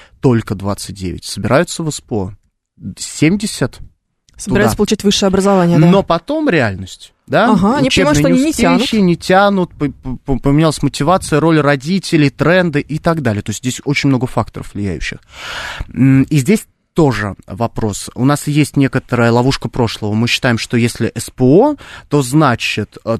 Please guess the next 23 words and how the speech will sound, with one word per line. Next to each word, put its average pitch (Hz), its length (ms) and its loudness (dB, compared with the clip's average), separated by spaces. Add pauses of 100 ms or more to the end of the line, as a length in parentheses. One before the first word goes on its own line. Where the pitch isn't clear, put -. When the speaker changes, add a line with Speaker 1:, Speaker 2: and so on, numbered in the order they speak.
Speaker 1:
точно 117 500 0
трудоустроен, 170 920 0
там 123 220 -2
через 127 300 0
четыре - 360 -2
года 113 300 0
по 107 400 0
вы-, 107 420 -2
выходу 117 460 -2
из 110 80 -2
девятого 117 400 -2
класса 110 420 -4 (220)
уже 135 240 2
есть 123 160 -2
фиксированная 120 540 -2
заработная 143 460 0
плата 330 280 0
и 143 40 2
вроде 175 220 0
как 135 160 -6
устроенный 151 460 0
в 107 60 -8
жизни. 95 400 -8